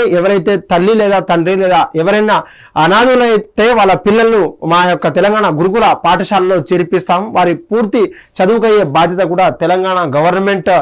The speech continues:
ఆ, తీసుకుంటుందంటూ కూడా ప్రభుత్వ సలహాదారు వేం నరేందర్ రెడ్డి గారికి అయితే మంగళవారం పరిశ్రమలో పేలుడు జరిగిన ప్రాంతంలో తన ఒక మాట ఇవ్వడం అయితే జరిగింది. ముఖ్యంగా అత్యంత భారతదేశంలోనే తెలంగాణ రాష్ట్రంలో ఏర్పడిన తర్వాత ఈ పది సంవత్సరాలు అత్యంత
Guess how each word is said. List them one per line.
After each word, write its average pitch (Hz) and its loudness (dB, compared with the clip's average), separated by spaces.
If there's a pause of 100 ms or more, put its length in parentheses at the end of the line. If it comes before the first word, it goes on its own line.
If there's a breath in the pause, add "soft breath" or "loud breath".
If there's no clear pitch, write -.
(420 loud breath)
ఆ, 143 2
తీసుకుంటుందంటూ 175 -2
కూడా 170 2
ప్రభుత్వ 170 -2
సలహాదారు 170 0
వేం 165 0
నరేందర్ 160 -2
రెడ్డి 147 -2
గారికి 143 -2
అయితే 135 -4 (300 loud breath)
మంగళవారం 202 2
పరిశ్రమలో 156 -4
పేలుడు 160 -4
జరిగిన 143 -4
ప్రాంతంలో 160 -2
తన 135 -6
ఒక 135 -6
మాట 139 -4
ఇవ్వడం 139 -4
అయితే 127 -6
జరిగింది. 131 -4 (280 loud breath)
ముఖ్యంగా 277 0 (220)
అత్యంత 269 0 (360)
భారతదేశంలోనే 233 2
తెలంగాణ 220 0
రాష్ట్రంలో 214 0
ఏర్పడిన 190 0
తర్వాత 175 0 (280 loud breath)
ఈ 214 0
పది 214 0
సంవత్సరాలు 247 2
అత్యంత 233 0